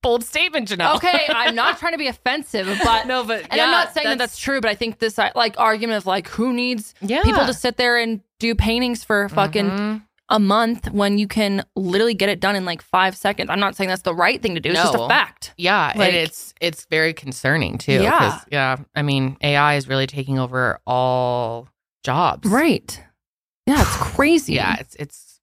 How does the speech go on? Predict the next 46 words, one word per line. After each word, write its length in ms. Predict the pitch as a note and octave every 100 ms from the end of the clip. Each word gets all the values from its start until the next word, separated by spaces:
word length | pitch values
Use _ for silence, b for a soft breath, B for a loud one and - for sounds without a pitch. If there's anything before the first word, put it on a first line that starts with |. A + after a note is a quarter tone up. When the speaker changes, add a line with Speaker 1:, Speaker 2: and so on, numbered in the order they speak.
| _
Speaker 1:
kind 180 | - A#2+
of 60 |
insane. 500 | G#2+ B2+ B2 E2 - - _ -
Speaker 2:
Like, 180 | A#3 - _ -
literally 320 | G#3+ D4+ C#4+
every 240 | A3 A3 A3
job. 320 | A3 G3+ - - - _ _ _ _ _ _ - - _
Speaker 1:
Yeah, 220 | - D#3+
like, 180 | C3+ B2+ -
what 120 | D3
if 140 | D3+ -
you're, 200 | D3 D3
you 120 | - D3
wanted 180 | C#3+
to 40 | C3+
get, 120 | C3
like, 100 | C3+
a 40 | D3
family 340 | - C#3+ C#3
portrait 480 | C3+ - D3 - -
done 320 | C3 A#2+ B2
and 100 | B2+
there's 280 | C3 C3+ - -
good 120 | C#3+
enough 220 | C#3 C#3
A 160 | A2+ C3
I 220 | C3 B2+
that 140 | B2
it 100 | B2
actually 380 | - A#2 D#3+ E3
Speaker 2:
Yeah. 80 | A3
Speaker 1:
looks 120 | D4+
real 340 | C#3+ B2+ A#2+ A#2
and 200 | A2+ C#3 -
maybe 220 | C3+ A#2
they 160 | B2+ B2+
can 140 | -
have 220 | D3 C3+ C#3
one 100 | C3
that 140 | -
has 460 | C3+ B2 B2 B2+ _ _ _ -
dementia 500 | F3+ F#3 F#3+ - D#3+ D3+
one 200 | C3 C#3+
day 220 | C4 -
and 80 | -
Speaker 2:
Yeah. 280 | G#4+ D3